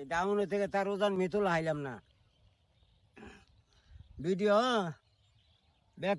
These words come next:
মানছে দেহে না, এই ভিডিও খালি ধাক্কায়। এই ধাক্কাইতে ধাক্কাইতে এখানে ভিডিও আর ওজন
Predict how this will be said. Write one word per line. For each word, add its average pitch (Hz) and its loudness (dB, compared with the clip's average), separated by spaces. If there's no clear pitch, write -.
মানছে 208 2
দেহে 196 4
না, 135 -2
এই 170 -4
ভিডিও 202 4
খালি 190 2
ধাক্কায়। 151 -2
এই 151 -6
ধাক্কাইতে 185 0
ধাক্কাইতে 190 2
এখানে 190 2
ভিডিও 190 4
আর 180 2
ওজন 185 2